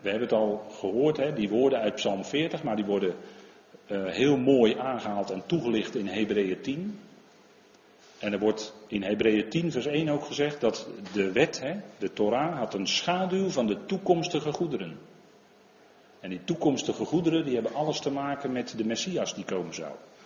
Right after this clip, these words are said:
Onze Heer Jezus Christus. En dan wordt deze tekst uit Psalm veertig wordt aangehaald, hè, dat hij kwam en dat hem een lichaam was toebereid, hè, dat zei hij bij zijn komen in de wereld, dat hem een lichaam was toebereid en dat hij zei: "Zie, Vader, hier ben ik om uw wil te doen."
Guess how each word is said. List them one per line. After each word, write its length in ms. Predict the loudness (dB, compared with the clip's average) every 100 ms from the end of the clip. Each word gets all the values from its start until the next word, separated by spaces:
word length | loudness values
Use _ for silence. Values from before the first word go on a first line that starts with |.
| -16
Onze 240 | -6 -2 0
Heer 120 | 2
Jezus 380 | 2 2 0 -6
Christus. 500 | -10 -10 -12 -16 -18 -20 -20 -20 -20 -20 -20 -20 -12
En 100 | -4
dan 80 | -2
wordt 160 | 4
deze 300 | 6 6 4
tekst 260 | 0 0 -2
uit 140 | -4
Psalm 260 | -2 -2 -2
veertig 340 | 0 0 0
wordt 160 | 0 -2
aangehaald, 460 | -4 -4 -4 -4
hè, 120 | -2 -4 -6 -14 -6
dat 220 | -6 -2
hij 200 | 2 2
kwam 480 | 4 4 4 2 -4 -12 -18 -20 -6
en 120 | 0
dat 160 | 2 4
hem 180 | 4 4
een 100 | 6
lichaam 420 | 6 4 2 2
was 140 | 0
toebereid, 500 | 0 -2 0 0 0
hè, 140 | -2 -4 -6 -12
dat 140 | -12 -4
zei 140 | -2
hij 100 | 0
bij 140 | 0 -2
zijn 160 | 0
komen 320 | 4 6 6
in 120 | 4 2
de 60 |
wereld, 480 | 4 4 4 0 -2 -12 -16 -2
dat 140 | 2
hem 180 | 4 2
een 100 | 6
lichaam 420 | 6 6 4 2
was 180 | 2 2
toebereid 600 | 2 4 4 2 0 -6 -14 -12
en 80 | 0
dat 120 | 2
hij 100 | 2
zei: 220 | 2 2 2
"Zie, 240 | -2 -2
Vader, 300 | -2 -2 -2
hier 100 | -4
ben 140 | -4
ik 140 | -4 -4
om 100 | -4
uw 180 | -2 -2
wil 180 | -2
te 120 | -4 -10
doen." 140 | -12